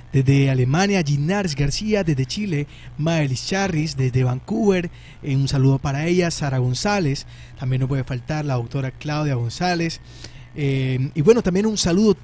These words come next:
para Iván Garrido, nuestro productor ejecutivo, Cyril Gaydos, y bueno, me menciono, mm, les habla Raymond Hernández,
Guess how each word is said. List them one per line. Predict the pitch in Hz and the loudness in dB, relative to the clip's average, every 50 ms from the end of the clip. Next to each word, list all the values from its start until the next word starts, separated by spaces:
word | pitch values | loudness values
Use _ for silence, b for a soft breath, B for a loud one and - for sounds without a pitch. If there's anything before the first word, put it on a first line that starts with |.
| - - - | -6 -4 -2
para | 175 170 165 170 170 - | 0 0 0 -2 -4 -4
Iván | - 175 165 175 196 202 208 | -4 -4 -2 -2 -2 -2 -2
Garrido, | 196 190 196 220 247 254 202 151 | -2 -2 -2 0 2 4 4 4
nuestro | 139 139 135 - - 147 135 | 4 2 0 -2 -2 -4 -4
productor | 113 139 139 135 123 - - 180 156 | -2 -2 -2 -2 -2 -4 -6 -6 -6
ejecutivo, | 135 139 123 143 - - 233 233 220 214 208 B B B B B B B B - | -6 -6 -6 -8 -8 -6 -2 0 0 0 -2 B B B B B B B B -8
Cyril | - - - 214 220 196 175 156 139 | -6 -4 -4 0 0 0 0 0 0
Gaydos, | 170 214 220 220 185 180 180 185 - b b b b b - | 0 2 2 2 0 0 -2 -2 -4 b b b b b -12
y | - 120 | -10 -8
bueno, | 117 123 123 | -4 -4 -2
me | 131 131 | -2 -2
menciono, | 131 127 120 - - - 165 185 185 180 156 135 127 - B B B B B B B - | -2 -2 -4 -4 -2 -2 -2 0 0 0 -2 -2 -2 -4 B B B B B B B -6
mm, | 139 131 135 135 131 131 127 123 123 131 - - | -2 0 2 2 2 2 2 0 -2 -4 -6 -6
les | 139 123 - 165 | -6 -4 -2 0
habla | 156 156 151 143 | 0 0 2 0
Raymond | 131 - 156 160 165 165 160 156 151 | 0 0 0 0 0 0 0 0 -2
Hernández, | 139 135 147 170 190 196 185 185 180 - | -2 -2 -2 -2 0 0 0 0 0 0